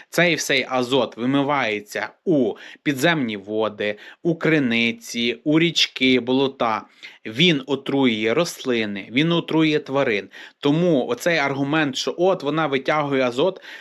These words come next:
наоборот, якщо вона витягує азот, вона робить користь, бо вона переробляє азот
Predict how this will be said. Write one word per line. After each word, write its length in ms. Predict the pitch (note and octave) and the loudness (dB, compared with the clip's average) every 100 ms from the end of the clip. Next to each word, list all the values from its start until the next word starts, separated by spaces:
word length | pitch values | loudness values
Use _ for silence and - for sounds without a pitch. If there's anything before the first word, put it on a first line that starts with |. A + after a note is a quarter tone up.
| - | -8
наоборот, 680 | A2+ B2 A#2+ C3+ D3 E3 A#2 | 0 2 4 4 4 2 0
якщо 340 | G#2+ G2+ - D#3+ | -8 -8 0 0
вона 200 | C#3+ C3+ | 2 0
витягує 640 | A#2+ A#2 C3+ B2 A#2 G#2 | -2 -2 -2 0 -2 -2
азот, 280 | G#2 C3 D#3 | -2 -2 -2
вона 220 | B2 B2+ | 0 0
робить 320 | B2 B2 B2 - | 0 0 -4 -4
користь, 500 | - C#3+ B2 G#2 - | 0 2 2 -2 -4
бо 120 | A2 | -2
вона 300 | A#2+ B2+ C#3+ | 0 2 0
переробляє 720 | - A#2+ A2+ A#2+ A#2+ B2+ A2+ A2+ | 0 -2 0 -2 0 0 0 -2
азот 380 | A#2 B2 A2+ | -2 0 -2